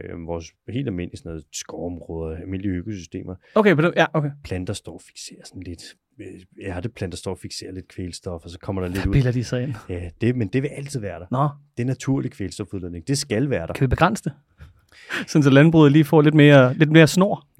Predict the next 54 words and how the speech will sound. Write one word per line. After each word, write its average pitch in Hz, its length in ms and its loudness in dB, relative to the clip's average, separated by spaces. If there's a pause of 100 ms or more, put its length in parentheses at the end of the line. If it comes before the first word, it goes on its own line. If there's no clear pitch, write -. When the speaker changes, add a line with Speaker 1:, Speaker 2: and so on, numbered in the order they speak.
(100)
Speaker 1:
Ja, 87 60 -18
vi 82 100 -16
har 80 80 -12
faktisk - 280 -16
begrænset - 400 -16
så 87 80 -14
meget, 87 160 -8
vi 101 40 -6
overhovedet 95 260 -8 (100)
k-, - 160 -20
kunne 104 180 -2
jo. 131 160 -2 (140)
Mere 98 160 2
end 127 80 -2
nogen 107 140 -2
Speaker 2:
<laughs> - 20 0
Speaker 1:
andre 98 40 0
Speaker 2:
Fjernet 143 180 4
Speaker 1:
lande. 151 120 4
Speaker 2:
al 143 80 4
skov. 151 440 4 (500)
Speaker 1:
Det - 220 -14
har 120 60 -4
vi 120 60 -4
jo 90 140 -6
gjort. - 260 -6 (460)
Men 143 260 -2 (160)
så 127 180 -2 (140)
fem 175 160 0
procent, 165 440 4
Speaker 2:
Ja. 151 40 -4
Speaker 1:
ikke? 147 120 -8 (240)
Spildevand. 131 580 0 (240)
Speaker 2:
Mm. 131 160 4
Speaker 1:
Øhm, 92 520 -4 (120)
tyve 165 220 2
procent, - 340 -8 (180)
de 120 40 -4
har 117 60 -6
de 120 100 -6
her, 113 140 0 (340)
øh, 98 140 -16
naturlige, 139 500 -4 (240)
Speaker 2:
Mm. 107 60 2
Speaker 1:
øh, 101 320 0
udledninger. 135 400 -6 (280)
Så - 120 -6
fem 160 240 -2
procent, 143 440 -4
det 135 140 -2
er 110 120 -2
fra, 85 380 -8
øh, 87 300 -12
industri, 90 500 -12